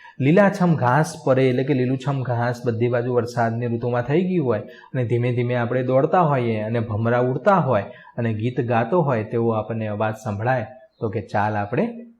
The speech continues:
પ્રવાસમાં જઈએ. કોરપ ભૂલાય અને વહાલપ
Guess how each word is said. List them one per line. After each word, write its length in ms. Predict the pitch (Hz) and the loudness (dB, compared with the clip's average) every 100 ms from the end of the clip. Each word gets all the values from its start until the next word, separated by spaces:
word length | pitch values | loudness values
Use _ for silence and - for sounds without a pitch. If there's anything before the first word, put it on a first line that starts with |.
| _ _ | _ _
પ્રવાસમાં 580 | 117 107 107 107 - 104 | -4 -2 -2 -4 -6 -8
જઈએ. 320 | 101 92 95 95 - _ _ _ _ _ _ _ _ _ _ _ _ _ _ _ _ | -8 -8 -10 -12 -16 _ _ _ _ _ _ _ _ _ _ _ _ _ _ _ _
કોરપ 420 | 180 185 220 226 | 6 6 6 4
ભૂલાય 440 | 180 135 135 151 190 | 2 2 4 4 4
અને 320 | 160 165 170 | 4 4 4
વહાલપ 500 | 143 113 131 143 | 4 2 2 2